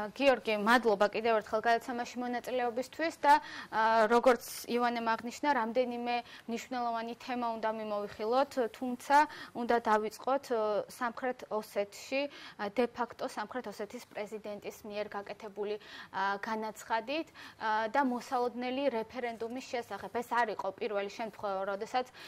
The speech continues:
რუსეთთან გაერთიანების იდეა გაჟღერდა, ა, დე ფაქტო სამხრეთ ოსეთის რე-, რესპუბლიკაში, თუმცა საინტერესოა თქვენი შეფასება, რატომ მოხდა, რატომ გააქტიურა, გააქტიურდა საკითხი კონკრეტულად ახლა, ა,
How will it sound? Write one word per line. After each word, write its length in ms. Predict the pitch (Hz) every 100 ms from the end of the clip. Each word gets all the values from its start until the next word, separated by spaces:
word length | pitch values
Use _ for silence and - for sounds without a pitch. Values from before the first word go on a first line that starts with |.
| - -
რუსეთთან 540 | 214 233 233 - 233
გაერთიანების 760 | 214 214 220 - 233 220 208 -
იდეა 360 | 220 220 214
გაჟღერდა, 680 | 208 214 208 - 185 - 254 294 - 311 -
ა, 140 | 214 214 208
დე 160 | 226
ფაქტო 380 | 214 226 - 226 214
სამხრეთ 380 | 202 233 202 233
ოსეთის 320 | 220 220 202 -
რე-, 180 | 226 -
რესპუბლიკაში, 720 | 208 226 - 233 247 240 262 330
თუმცა 360 | - 262 - 294 - -
საინტერესოა 720 | - 277 269 247 247 - 285 294
თქვენი 300 | - 269 247
შეფასება, 680 | 269 240 247 - 233 233 285 294 - -
რატომ 500 | 202 233 262 262 285 262
მოხდა, 440 | 220 233 - - 190
რატომ 280 | 196 202 226
გააქტიურა, 720 | 214 220 - 180 220 240 262 - -
გააქტიურდა 680 | 220 220 - 175 214 208 262
საკითხი 480 | - 220 220 - 262
კონკრეტულად 720 | 240 214 214 208 233 247 262 - - -
ახლა, 440 | 214 - 233 247
ა, 240 | 277 -